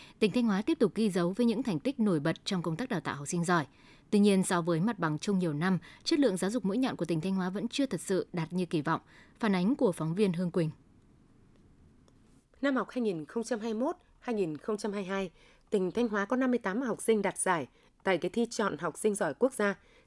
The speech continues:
Speaker 2: chiếm tỷ lệ bảy mươi sáu phẩy ba hai phần trăm, tăng hai phẩy sáu phần trăm so với năm học hai nghìn không trăm hai mươi hai nghìn không trăm hai mươi mốt. Với kết quả này, tỉnh Thanh Hóa xếp thứ sáu cả nước về tỷ lệ phần trăm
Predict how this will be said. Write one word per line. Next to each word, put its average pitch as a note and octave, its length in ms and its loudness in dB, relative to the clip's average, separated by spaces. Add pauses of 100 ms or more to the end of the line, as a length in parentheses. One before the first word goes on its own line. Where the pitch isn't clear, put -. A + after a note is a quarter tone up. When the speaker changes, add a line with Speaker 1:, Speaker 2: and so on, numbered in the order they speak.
Speaker 2:
chiếm A#3+ 260 6
tỷ G#3 180 4
lệ E3+ 320 4
bảy F#3 120 2
mươi D#3 100 -2
sáu G#3 380 -2
phẩy E3+ 180 0
ba F#3 100 -4
hai G3+ 140 -4
phần F3 160 -2
trăm, G3+ 240 -2 (460)
tăng B3+ 160 6
hai B3 140 0
phẩy E3 140 -6
sáu - 120 -6
phần F#3+ 200 -2
trăm G3+ 220 -4
so G#3 140 -2
với G#3+ 120 0
năm A#3 140 0
học F3 260 -2 (180)
hai A#3 140 -2
nghìn F3+ 140 -2
không D3+ 80 -6
trăm G#3 160 -2
hai G3+ 140 -2
mươi G3+ 240 6 (240)
hai G#3 120 -2
nghìn D#3+ 220 -2
không F#3 200 -6
trăm E3+ 160 -4
hai E3 120 -6
mươi F#3+ 100 2
mốt. D4+ 100 2 (640)
Với F#3 220 4
kết E4 200 -2
quả F3+ 100 0
này, D3 220 -2 (260)
tỉnh G#3 120 0
Thanh B3 160 4
Hóa G#3 320 -4
xếp D4 240 -2
thứ B3 60 2
sáu G3+ 200 0
cả E3+ 240 -4
nước B3+ 200 2 (300)
về G3 120 2
tỷ E3 140 0
lệ E3 160 6
phần E3+ 240 -4
trăm A3 260 -2